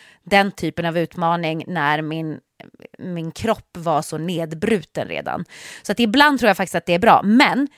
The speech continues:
jag tror också att det kan vara en jäkligt bra motivation att man verkligen ska genomföra saker om man talar om att man ska göra det.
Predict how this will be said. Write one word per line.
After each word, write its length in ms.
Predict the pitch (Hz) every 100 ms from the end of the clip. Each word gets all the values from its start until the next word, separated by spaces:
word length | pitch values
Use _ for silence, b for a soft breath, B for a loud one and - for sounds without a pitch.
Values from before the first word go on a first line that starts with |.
| b
jag 200 | - 190
tror 380 | - 285 427 381
också 380 | 190 - - 98 - _
att 140 | 185 -
det 80 |
kan 180 | 185 202
vara 120 | 214
en 80 | 320
jäkligt 380 | 240 180 - 170
bra 160 | 180 170
motivation 800 | 175 185 175 - 311 156 170 175 b b b b b
att 160 | 196
man 160 | 208 190
verkligen 300 | 185 185 180
ska 100 | 190
genomföra 680 | 202 190 180 202 381 370
saker 420 | - 185 165 175 -
om 240 | 226 196
man 180 | 190 180
talar 380 | - 190 185 -
om 180 | 277 226
att 100 | 180
man 120 | 165
ska 160 | - 170
göra 240 | 180 226
det. 220 | 110 -